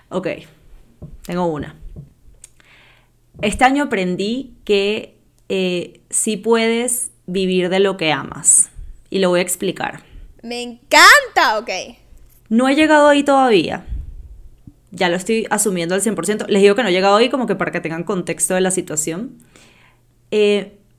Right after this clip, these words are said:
Speaker 1: pero ya mi creencia cambió demasiado. Yo antes pensaba que sí era necesario, como si tú tenías un emprendimiento de este tipo,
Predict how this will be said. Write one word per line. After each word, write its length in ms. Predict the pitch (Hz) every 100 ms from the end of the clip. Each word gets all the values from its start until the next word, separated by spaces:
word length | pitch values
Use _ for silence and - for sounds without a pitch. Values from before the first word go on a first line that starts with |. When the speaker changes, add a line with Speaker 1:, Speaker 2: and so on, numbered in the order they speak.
| _
Speaker 1:
pero 200 | 285 277 247
ya 120 | 233
mi 160 | 233
creencia 460 | 240 262 233 214 214
cambió 320 | 190 190 208
demasiado. 680 | 180 160 165 - 110 85 - - - - - -
Yo 300 | - 208 302
antes 540 | 254 185 185 202 208
pensaba 680 | - 196 185 220 190 165 185
que 140 | 190
sí 220 | 180 202 196
era 140 | 214
necesario, 640 | 226 233 233 220 190 180 180
como 300 | 180 175 170
si 120 | -
tú 120 | 175
tenías 300 | 180 202 208
un 120 | 214 214
emprendimiento 600 | 202 202 196 180 170 196
de 40 |
este 160 | 190 202
tipo, 440 | 214 - 190 -